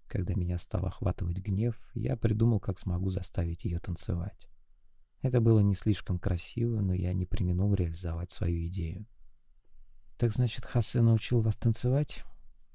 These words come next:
Она кивнула утвердительно, наполовину опустошив второй стакан. "Каким танцем он вас учил? Классическому балету?"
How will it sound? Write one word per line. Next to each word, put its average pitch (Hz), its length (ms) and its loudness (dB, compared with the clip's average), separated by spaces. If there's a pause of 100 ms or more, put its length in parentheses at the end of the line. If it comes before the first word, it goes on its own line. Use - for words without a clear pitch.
(380)
Она 110 240 4
кивнула 110 460 6
утвердительно, 110 800 2
наполовину 98 600 2
опустошив - 580 -2
второй 87 320 2
стакан. 80 580 -6 (1160)
"Каким 139 300 2
танцем 131 420 2
он 90 80 2
вас 85 260 -4
учил? 87 380 -8 (200)
Классическому 107 640 0
балету?" 110 520 0